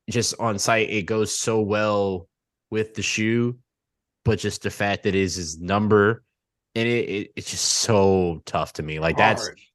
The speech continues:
Speaker 1: that's that creative shit that I absolutely love. Um, these are, these are absolutely crazy. These are the bulky, the bulky shoes
Speaker 2: Mm-hmm.
Speaker 1: era. Um, you can, you kick somebody in the face with one of these, they going night night for
Speaker 2: Lights
Speaker 1: sure.
Speaker 2: out.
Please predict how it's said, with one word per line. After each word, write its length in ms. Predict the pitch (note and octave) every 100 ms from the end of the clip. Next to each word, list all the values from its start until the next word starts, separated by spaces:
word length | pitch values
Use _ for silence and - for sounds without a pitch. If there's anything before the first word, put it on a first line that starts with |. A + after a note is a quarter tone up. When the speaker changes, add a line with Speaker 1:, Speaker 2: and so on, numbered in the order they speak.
| -
Speaker 1:
that's 240 | A2+ A#2+ -
that 180 | A#2+ A2
creative 480 | B2 A2 G#2+ G#2+ -
shit 220 | G#2+ F#2
that 100 | F#2
I 160 | F2+
absolutely 560 | F#2+ F#2 F#2+ - F#2 F2+
love. 460 | F2+ F2+ F#2 F2 - - - -
Um, 360 | F2 F2 E2+ F2 -
these 320 | G#2 A2 G2
are, 240 | G2 G2+
these 260 | G2 G2+ F#2+
are 340 | G2+ F#2+ F#2 -
absolutely 360 | G2 F#2 G2 F#2
crazy. 280 | G2+ F#2+ F#2
These 180 | G#2+ G#2+
are 60 |
the 100 | G2
bulky, 760 | F2 G#2 G2 - F#2+ F#2 F2+ F2 _ - - -
the 60 |
bulky 460 | E2 G#2+ G#2 G2 G2
shoes 720 | - G#2+ G2 F#2+ F#2 F2+ C#3+
Speaker 2:
Mm-hmm. 340 | B2 A2+ - B2
Speaker 1:
era. 480 | G#2 F#2+ F2+ F2+ D#2 _ _ _ E2
Um, 560 | E2 D#2+ E2 D#2+ E2+ B1
you 160 | F#2 G2+
can, 160 | F#2 F2+
you 120 | G2
kick 180 | - G2+
somebody 300 | G#2 F#2 F2+
in 60 | F2+
the 40 |
face 260 | G2+ G2 F#2
with 100 | F2+
one 140 | F2+
of 80 | F2
these, 260 | F#2 F#2 E2
they 120 | F2+
going 240 | F2+ F2
night 220 | E2+ F2 F2
night 260 | E2+ E2+
for 80 | -
Speaker 2:
Lights 280 | D#2+ - F#2
Speaker 1:
sure. 80 | E3
Speaker 2:
out. 320 | E3+ -